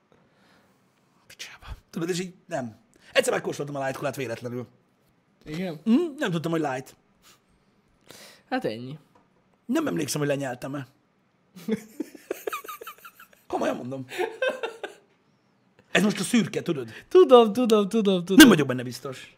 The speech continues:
Speaker 1: Szerintem nem biztos. Na mindegy, hagyjuk.
Speaker 2: Ah, mindegy.
Speaker 1: <clears throat> Szóval a reggelkezdés nagyon fontos, srácok, rutin szinten. Én azt mondom, hogy igyekezni kell nem rombolni a szervezetet, amivel hozzátartozik az is, hogy általában a szervezetnek, ami nem esik egyértelműen jól, az nem biztos, hogy jó.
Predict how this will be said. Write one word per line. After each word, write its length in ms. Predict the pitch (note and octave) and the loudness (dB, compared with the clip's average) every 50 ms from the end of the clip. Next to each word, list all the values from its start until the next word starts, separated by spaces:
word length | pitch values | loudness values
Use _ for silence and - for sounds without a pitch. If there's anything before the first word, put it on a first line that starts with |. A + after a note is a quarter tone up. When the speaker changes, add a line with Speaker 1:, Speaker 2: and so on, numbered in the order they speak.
| _ | _
Speaker 1:
Szerintem 340 | - - - G4 - - D4 | 0 0 2 2 2 -4 -6
nem 120 | G3 D#3 C3+ | -6 -6 -8
biztos. 320 | B2 A2+ - - C#3 - | -10 -14 -12 -12 -10 -4
Na 80 | D4 F4+ | -2 -2
mindegy, 260 | F#4 D#4 G3+ D#3+ C3 | 0 0 -2 -4 -4
hagyjuk. 300 | E3 E3 C#3 B2+ B2 - _ - - | -6 -8 -10 -14 -20 -20 _ -14 -6
Speaker 2:
Ah, 300 | - F3 F#3 G3+ G3+ F#3+ - - G3 - - | 0 4 6 6 6 4 2 -4 -8 -6 -4
mindegy. 580 | G3+ F#3+ F#3+ F#3 F3+ E3 D#3+ D#3 - - - - - - - - - | -4 -2 0 2 2 0 0 -2 -6 -14 -16 -8 -6 -6 -4 0 2
Speaker 1:
<clears throat> 440 | - D4 - G3 - - - - - | 2 2 2 0 -6 -8 -10 -6 2
Szóval 220 | - G4+ F#4 C4+ G#3 | 4 6 8 8 6
a 40 | |
reggelkezdés 680 | G#3 D4+ G4 C#4 A#3 G#3 F3+ - A3+ G3+ F3+ G3 F3+ - | 6 4 2 2 2 0 0 0 -2 -4 -2 -2 -2 0
nagyon 240 | F3+ F#3+ E3+ C#3 | 0 0 -2 -2
fontos, 300 | A#2 C#3 D3 C3+ C#3+ B2+ | 0 -2 -2 -2 -2 -4
srácok, 320 | - D3 D3 C3 - C3+ B2 | -2 -2 -2 -2 -4 -4 -4
rutin 240 | D#3+ D#3 - B2+ A2+ | -4 -4 -4 -6 -10
szinten. 460 | - - G#3 G#3 A#3 A3 D#3+ - - - _ _ _ _ _ _ _ _ _ - _ - - - | -6 -6 -6 -4 -2 -4 -4 -6 -8 -18 _ _ _ _ _ _ _ _ _ -20 _ -20 -20 -10
Én 120 | - - | -6 -2
azt 200 | G2+ - - - | 0 0 0 0
mondom, 360 | - C#3+ C#3+ D#3 G3+ A#3 C4+ - - - - - - | -2 -4 -2 2 4 4 4 2 0 -14 -20 -16 -6
hogy 140 | - C3 B2+ - | -4 -4 -4 -2
igyekezni 460 | G#3+ A#3 G#3 - - D3+ C3+ C3 C3 | -2 -2 -2 -2 -2 -4 -6 -6 -6
kell 200 | A#2+ E3+ D3+ C#3 | -2 -2 -2 0
nem 180 | C3+ D3 C#3+ B2+ | -2 -4 -4 -2
rombolni 420 | B2 B2+ A#2+ A2+ A#2+ A#2 A2+ A2 | -4 -4 -4 -4 -6 -6 -6 -6
a 40 | A2 | -8
szervezetet, 560 | - - A2 G#2 A2+ B2 D3 D#3+ G#3+ A#3 - | -8 -8 -8 -8 -8 -8 -6 -6 -6 -8 -6
amivel 280 | - G#3+ C4+ C#4 B3+ F#3+ | -4 -2 -2 0 0 -2
hozzátartozik 720 | F3 B3 A#3+ A#3 G#3+ D3+ - D#3+ C#3 - - B2 A#2 - | -2 -4 -4 -6 -8 -6 -6 -8 -8 -10 -14 -16 -10 -4
az 140 | B2 B2+ C3+ | -2 -2 -2
is, 260 | A3+ C4+ - - - - - | 0 -2 -2 -4 -6 -12 -18
hogy 160 | - - C#3 - | -10 -10 -10 -8
általában 540 | - G3+ A4 - B4 G#4 E4 - - F3+ D#3+ | -8 -10 -10 -8 -10 -10 -10 -8 -8 -8 -10
a 40 | C#3+ | -10
szervezetnek, 600 | - - - C#4+ D#4+ D4+ B3 E3+ F3 D#3+ E3+ D#3+ - | -10 -8 -6 -6 -6 -6 -6 -6 -6 -8 -10 -10 -4
ami 260 | - A#3 C4 A#3+ F#3 | -2 0 0 0 0
nem 200 | E3 F#3 G#3+ A3 | 0 -2 -2 -2
esik 360 | G3 E3 - - D#3 - - | -4 -6 -6 -6 -8 -10 -10
egyértelműen 880 | - F3+ F3+ D3+ E3+ D3+ C3 - E3+ C#3+ A#2+ B2+ C#3 C#3 C3 B2+ B2+ A#2 | -8 -8 -8 -8 -10 -10 -10 -10 -10 -8 -8 -6 -6 -4 -4 -4 -6 -6
jól, 260 | A2+ A2+ A2+ C#3+ F3 | -10 -8 -4 -2 -2
az 160 | G#3+ F3+ D#3 C#3+ | -2 -2 -2 -2
nem 220 | F3 G3+ F#3 D#3+ | -2 -2 -2 -2
biztos, 400 | C3 C#3 - - - C3+ A#2+ - | -4 -6 -8 -8 -10 -12 -14 -14
hogy 180 | - A2+ G#2 G2+ | -16 -16 -18 -18
jó. 200 | G2+ F#2 - | -20 -20 -20